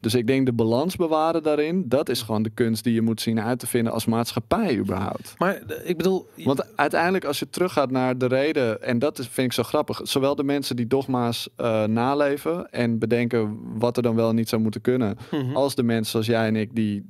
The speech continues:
Speaker 1: eigenlijk liever zo min mogelijk dogma's hebben.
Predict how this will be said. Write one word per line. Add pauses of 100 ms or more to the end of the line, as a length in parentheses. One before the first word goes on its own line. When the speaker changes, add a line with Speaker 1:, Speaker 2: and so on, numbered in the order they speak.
Speaker 1:
eigenlijk
liever
zo
min
mogelijk
dogma's
hebben.